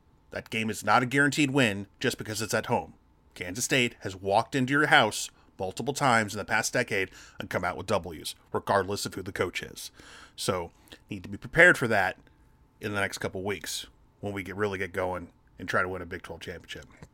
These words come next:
Uh, Marvin Mims had a great game, finally looking like the guy we, we were expecting a couple years ago.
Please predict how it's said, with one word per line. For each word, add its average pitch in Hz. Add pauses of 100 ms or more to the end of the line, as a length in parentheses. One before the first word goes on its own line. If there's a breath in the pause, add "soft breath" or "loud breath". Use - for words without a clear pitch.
(480)
Uh, 113
Marvin 131
Mims 139
had 143
a 120
great 131
game, 131 (220 soft breath)
finally 127
looking 123
like 123
the 110
guy 120
we, 113 (120)
we 113
were 107
expecting 117
a 101
couple 98
years 123
ago. 117